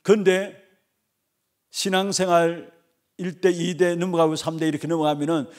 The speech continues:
뭔가 모르게 형통하게 이렇게 열려지는 부분들을 본다 하잖아요. 왜냐? 이미 그 사람 배후에는 그만큼 기도해주는 배경이 있다라는 거예요.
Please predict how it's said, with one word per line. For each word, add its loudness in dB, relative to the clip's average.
뭔가 4
모르게 2
형통하게 -4
이렇게 -4
열려지는 0
부분들을 -8
본다 -4
하잖아요. -6
왜냐? 0
이미 -4
그 -10
사람 -2
배후에는 -6
그만큼 -6
기도해주는 -4
배경이 -6
있다라는 -18
거예요. -20